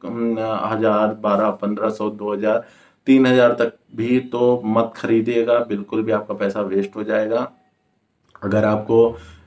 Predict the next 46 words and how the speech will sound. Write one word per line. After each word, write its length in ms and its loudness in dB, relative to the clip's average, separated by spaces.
वाकई 300 2
में 160 -2
यूज़ 280 0
करना 280 2
है, 200 4
तो 440 2
जैसे 440 -2
एमआई 340 0
का 100 2
आप 200 2
ले 140 2
सकते 340 -6
हैं 140 0
एक्शन 280 -6
कैमरे। 440 -2
उसके 240 -4
बाद 360 2
आठ 300 0
से 160 -2
दस 220 2
हज़ार 220 4
रुपये 220 0
के 60 0
बीच 300 -2
में 100 -6
कुछ 160 -4
action 280 -4
camera 360 -2
आते 260 0
हैं, 80 0
वो 60 -6
मैं 160 -4
अगले 220 -2
video 200 -6
में 100 -2
बता 300 0
दूंगा 260 -6
कौन 240 -4
कौन 160 -6
से 120 -6
action 260 -10
camera 340 -4
आपके 260 -4
लिए 100 -2
सही 240 -4
होंगे, 380 -4